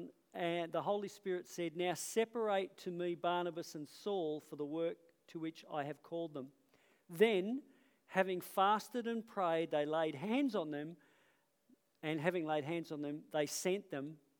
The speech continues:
away. One of those words, uh, yield, is to send forth.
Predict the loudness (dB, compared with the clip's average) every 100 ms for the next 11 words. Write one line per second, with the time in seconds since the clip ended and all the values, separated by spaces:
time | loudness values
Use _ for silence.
0 | -6 -2 0 0 -4 -12 _ _ _ _
1 | _ _ _ _ _ _ _ _ _ _
2 | _ _ _ -8 -6 -4 0 0 -2 -4
3 | 0 2 2 -4 -18 -20 -8 -4 -4 -4
4 | -2 0 2 0 -6 -10 -8 -8 -14 -12
5 | -6 -4 -2 -6 -8 -8 -6 -8